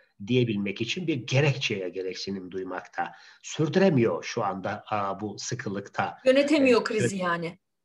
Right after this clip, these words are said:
Speaker 1: göreceli sıkılıkta sürdüremiyor. Çünkü toplumda da baskı artmaya başladı. E, hep pansuman, pansuman önlemlerle götürüldü değerli Topçu. E, diyelim deprem sonrası duvarlardaki, kolonlardaki çatlaklar sıvandı deyim yerindeyse.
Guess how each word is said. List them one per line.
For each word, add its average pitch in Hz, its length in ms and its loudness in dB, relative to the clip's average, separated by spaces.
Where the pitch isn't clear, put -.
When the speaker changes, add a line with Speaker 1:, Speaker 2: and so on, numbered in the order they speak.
Speaker 1:
göreceli 135 680 4
sıkılıkta 131 960 2
sürdüremiyor. 127 800 2
Çünkü 127 520 -2
toplumda 123 440 -2
da 110 140 -4
baskı 113 420 -4
artmaya 110 460 -4
başladı. 95 640 -6
E, 123 480 2
hep - 200 0
pansuman, 147 500 -2
pansuman 147 420 0
önlemlerle 135 500 0
götürüldü 101 600 -4
değerli 107 360 -2
Topçu. 143 560 0
E, 110 240 -2
diyelim 120 300 2
deprem 123 400 2
sonrası 110 460 -2
duvarlardaki, 110 720 0
kolonlardaki 110 720 -4
çatlaklar 123 560 -2
sıvandı 131 720 2
deyim 95 280 -4
yerindeyse. 92 840 -4